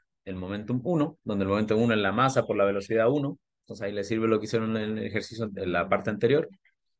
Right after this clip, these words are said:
lo suman con el momento angular de la distancia dos, producto cruz, el momentum dos, P dos, eh, y se van a dar cuenta que el momento angular del sistema,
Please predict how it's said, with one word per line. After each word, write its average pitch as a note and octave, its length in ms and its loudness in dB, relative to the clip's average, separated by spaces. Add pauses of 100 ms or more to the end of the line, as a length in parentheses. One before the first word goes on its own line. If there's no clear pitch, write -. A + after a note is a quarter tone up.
(300)
lo G#2 160 2
suman C#3+ 380 6
con G#2+ 140 4
el G#2+ 80 2
momento A#2 300 0
angular A#2+ 440 4
de F#2+ 280 -6 (380)
la F#2+ 160 2
distancia A2+ 500 2
dos, C3+ 420 2 (2500)
producto G#2 380 -2
cruz, C#3+ 420 0 (560)
el G2 220 -2
momentum A2+ 500 -2
dos, F3+ 340 2 (920)
P C3 140 -2
dos, D3+ 320 -4 (840)
eh, A#2 260 6
y A2+ 60 0
se A#2+ 100 2
van B2+ 140 4
a C3+ 80 6
dar C3+ 140 6
cuenta D#3 380 0
que C#3 320 2
el B2 80 0
momento A#2+ 340 -2
angular C3 280 -2
del C#3 100 -4
sistema, D#3 520 -2